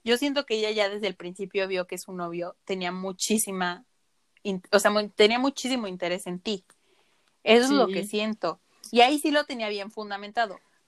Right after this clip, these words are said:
Speaker 1: pero de su
Speaker 2: <laughs>
Speaker 1: parte, no de tu parte. O sea,
Speaker 2: Ajá,
Speaker 1: no de
Speaker 2: sí.
Speaker 1: tu parte. En el caso de Sara, en el capítulo anterior, Sara ya había platicado que también hubo un problema con, con la novia de su mejor amigo, porque también se puso medio loca. Pero, pues, también Sara nunca se le ha acercado con ese otro fin. Ok,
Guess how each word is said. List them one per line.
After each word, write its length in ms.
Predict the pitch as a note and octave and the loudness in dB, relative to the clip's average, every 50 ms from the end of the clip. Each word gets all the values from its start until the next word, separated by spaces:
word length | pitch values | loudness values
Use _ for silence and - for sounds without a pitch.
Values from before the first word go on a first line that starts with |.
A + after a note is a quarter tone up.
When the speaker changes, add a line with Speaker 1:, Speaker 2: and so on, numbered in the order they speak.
| _ _ _ _ - | _ _ _ _ 4
Speaker 1:
pero 240 | B3+ A#3+ A#3+ A#3 | 6 8 8 6
de 100 | A3+ A#3 A3 | 4 4 6
su 60 | A3+ | 6
Speaker 2:
<laughs> 160 | A3 G#3+ B3 | 6 8 8
Speaker 1:
parte, 300 | C4 B3+ G#3+ - G3 F#3 F#3+ G3+ | 8 8 8 6 2 -8 -12 -10
no 240 | G#3+ A3+ A#3+ B3 B3 | -6 -4 0 0 0
de 140 | B3 C4 | 0 -2
tu 220 | - - A#3 G3+ F#3 | -4 -6 -10 -10 -8
parte. 460 | - G3+ G3 G3 - _ - - - _ _ _ _ _ - | -6 -6 -6 -6 -6 _ -20 -20 -20 _ _ _ _ _ -4
O 60 | - | -2
sea, 60 | G3+ | 0
Speaker 2:
Ajá, 220 | G#3 G#3 G#3+ G3 G#3 | 2 2 2 2 0
Speaker 1:
no 100 | F#3+ F#3+ | -2 -6
de 100 | G3 G3 | -8 -8
Speaker 2:
sí. 80 | - G#3+ | -6 -6
Speaker 1:
tu 140 | G3+ G3+ - | -6 -2 0
parte. 340 | G#3+ G#3 G#3 - G3 - _ - - - - | 0 0 0 -2 -14 -14 _ -20 -20 -12 -6
En 100 | - A3 | -4 -2
el 120 | A3+ A3+ A3+ | -2 0 4
caso 240 | B3 B3 B3 C4+ | 4 4 4 4
de 80 | C4 C4 | 0 0
Sara, 320 | - - B3+ A#3+ A#3+ A#3+ A#3 | 2 4 4 4 4 2 -4
en 140 | G#3+ G3+ F#3 | -8 -12 -12
el 80 | F3+ | -10
capítulo 420 | - F3 F3 F#3+ F#3 - F#3+ G3 G3+ | -12 -12 -12 -10 -10 -8 -8 -8 -6
anterior, 380 | A3 A3+ A3 A3+ G#3 G3+ G#3 | -8 -8 -6 -4 -4 -6 -6
Sara 200 | - G#3 F#3+ F#3+ | -6 -8 -6 -6
ya 120 | F#3 F#3+ F#3 | -6 -6 -6
había 180 | F3+ F3+ F#3 | -6 -6 -8
platicado 680 | - F#3+ F#3+ F#3+ - G#3+ - A3+ G#3+ G3 F#3 F#3+ A3 _ _ _ _ _ _ _ _ _ _ _ _ _ - | -6 -6 -6 -6 -6 -4 0 2 2 2 0 -2 -6 _ _ _ _ _ _ _ _ _ _ _ _ _ 4
que 100 | - G#3+ | 4 6
también 320 | A3 A3+ A3+ A3+ A3+ A3+ | 6 6 4 4 -2 -6
hubo 280 | A#3 A3+ G#3+ A3+ A3 G#3 | -6 -6 -4 -4 -4 -4
un 140 | G#3 G#3 F#3+ | -4 -8 -8
problema 540 | - G#3+ G#3+ G#3+ A3 G#3+ G3+ G3 F3+ F#3 - | -4 -2 -2 -2 -2 -4 -6 -8 -12 -12 -12
con, 220 | - F3+ - - _ _ | -12 -14 -14 -16 _ _
con 180 | - F#3+ F#3 F3+ | -10 -8 -8 -6
la 120 | F3 F3 | -6 -6
novia 240 | F3+ F3+ F3+ F#3 F3+ | -6 -4 -4 -4 -4
de 60 | F3+ | -4
su 320 | - - G#3 F#3+ F#3 F3+ F3+ | -4 -4 -4 -4 -4 -4 -6
mejor 240 | F#3 F#3 F#3 - G3+ | -6 -6 -2 0 0
amigo, 400 | G#3 A3 A#3+ A3+ G3 F#3+ G3+ A3 - | 0 2 0 0 2 2 0 0 -4
porque 240 | - G3+ F#3 - F#3 | -8 -10 -6 -4 0
también 260 | F#3+ F3+ F#3 F#3+ F#3+ | 0 2 2 0 -2
se 120 | F#3+ G3+ F#3 | -2 -4 -4
puso 260 | - F#3 F3 G3 F3+ | -4 -6 -6 -4 -4
medio 200 | F3+ F3 F3+ F3+ | -2 0 2 4
loca. 360 | G3 G#3+ A3+ A3 - - - _ _ _ _ _ _ _ _ _ _ _ _ _ - | 6 6 4 4 2 -6 -8 _ _ _ _ _ _ _ _ _ _ _ _ _ 6
Pero, 180 | B3 B3+ C4 | 6 6 6
pues, 120 | A3+ B3 - | 6 2 0
también 300 | D4+ C#4+ D4+ E4 E4+ C#4 | 0 0 2 0 0 2
Sara 200 | C#4+ C4+ C#4+ D4 | 4 2 2 2
nunca 300 | D4+ D4+ D4+ D4 - D4+ | 0 -2 -4 -2 -2 -2
se 120 | C#4+ - B3+ | -2 -2 -2
le 80 | A3+ | -2
ha 40 | A3 B3 | -2 -2
acercado 420 | - C4 B3 - A#3+ A#3+ A#3+ A#3+ | -4 -8 -6 -2 -2 -2 -2 -2
con 200 | - A3 G#3 G3+ | -6 -10 -12 -12
ese 180 | G#3 - - A3+ | -12 -10 -8 -8
otro 200 | A3 - G#3+ G#3+ | -6 -6 -6 -6
fin. 220 | - B3 A#3+ G#3+ | -6 -6 -8 -6
Ok, 180 | F#3+ F#3+ F#3 - | -6 -8 -6 -4